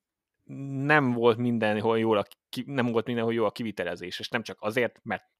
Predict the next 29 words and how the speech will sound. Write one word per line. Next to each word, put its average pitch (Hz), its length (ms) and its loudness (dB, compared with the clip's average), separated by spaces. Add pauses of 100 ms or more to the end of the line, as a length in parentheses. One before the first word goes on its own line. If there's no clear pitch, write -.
(100)
vára 104 320 0
nem 101 140 -4
illett 101 220 -2
bele 101 140 -2
a 95 60 -4
sztoriba, 131 500 0 (300)
hanem 110 440 -2 (140)
egyszerűen, 117 480 -2 (1040)
ö, 110 640 -6
Grogunak 120 600 2
a 113 40 0
döntése 113 640 0
is 101 300 -4
el 127 260 6
volt 101 180 -2
sietve. - 560 -10 (920)
Tehát 117 160 -4
még 127 100 0
most 139 220 2
találkoztál 101 640 0
vele, 123 420 0 (880)
még 113 120 -2
nem 135 100 4
is 131 60 0
telt 110 220 0
olyan 110 200 2
sok - 240 -2
idő 104 240 -4
egyébként 98 540 -8